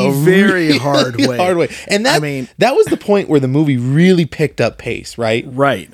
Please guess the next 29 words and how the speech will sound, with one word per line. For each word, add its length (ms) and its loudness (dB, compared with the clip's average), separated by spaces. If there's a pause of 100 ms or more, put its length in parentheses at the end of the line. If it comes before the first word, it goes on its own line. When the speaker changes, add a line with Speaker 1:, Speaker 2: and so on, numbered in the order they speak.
(200)
Speaker 2:
Because, 320 -2
Speaker 1:
And 100 -10
Speaker 2:
uh, 60 -2
you 420 -4
have 200 -2
the 80 -2
Rasputin 480 -2
stuff, 240 -4
which 160 -6
is 120 -10 (200)
by 140 -4
far 280 0
the 140 -2
funniest 580 -2
and 180 -2
the 60 -4
coolest 560 -2
and 180 -6
the 160 -4 (380)
most 420 0
well 360 2
put 340 -2
together 460 0
Speaker 1:
Yeah. 180 -4
Speaker 2:
portion 280 0
of 80 -4
this 160 -4
film. 320 -12 (360)
Speaker 1:
Choreographed 760 -4